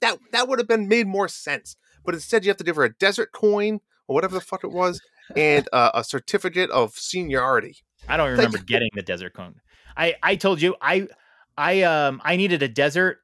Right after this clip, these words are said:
Speaker 2: uh, that desert token and the senior certificate. I didn't have either. And I wrote Jesse and I said, "Where do you get the desert token? Is that just when you go to the wildlands?" 'Cause I'd figured that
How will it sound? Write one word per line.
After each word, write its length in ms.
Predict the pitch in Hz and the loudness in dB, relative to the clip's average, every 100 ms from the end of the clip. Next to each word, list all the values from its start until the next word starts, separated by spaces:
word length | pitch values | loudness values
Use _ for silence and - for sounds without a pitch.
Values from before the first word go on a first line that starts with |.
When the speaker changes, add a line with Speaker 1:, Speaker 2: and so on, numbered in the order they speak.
| - | -16
Speaker 2:
uh, 60 | 131 | -4
that 200 | 127 113 | -4 0
desert 260 | 156 208 | 0 0
token 320 | - 202 214 196 | 0 0 0 -2
and 120 | 143 | -2
the 60 | 123 | -4
senior 280 | 165 175 | -6 -6
certificate. 500 | 151 131 123 113 104 110 | -6 -8 -8 -6 -6 -2
I 140 | 135 | 0
didn't 140 | 190 151 | 0 0
have 120 | 117 | -2
either. 360 | 117 113 - - _ _ - | 0 -2 -6 -16 _ _ -10
And 120 | 151 | -2
I 60 | 147 | 0
wrote 220 | 156 302 | 0 2
Jesse 320 | 202 220 143 | 2 0 0
and 100 | 120 | -4
I 40 | 123 | -2
said, 280 | 147 120 | -6 -6
"Where 140 | 147 220 | -4 -2
do 40 | |
you 60 | 330 | -2
get 80 | 330 | -2
the 80 | |
desert 320 | 190 208 330 233 | 0 0 0 -2
token? 300 | 247 113 110 | -2 -2 -6
Is 80 | |
that 180 | 143 175 | -4 -4
just 280 | - 170 - | -4 -4 -6
when 160 | 147 147 | -6 -4
you 100 | 139 | -4
go 140 | 139 | -2
to 60 | 139 | -2
the 80 | 127 | -2
wildlands?" 640 | 110 113 175 202 269 311 | -2 -2 -2 -2 -4 -6
'Cause 80 | 127 | -6
I'd 140 | 180 - | -6 -4
figured 260 | 135 127 | -8 -4
that 200 | 113 123 | -4 -6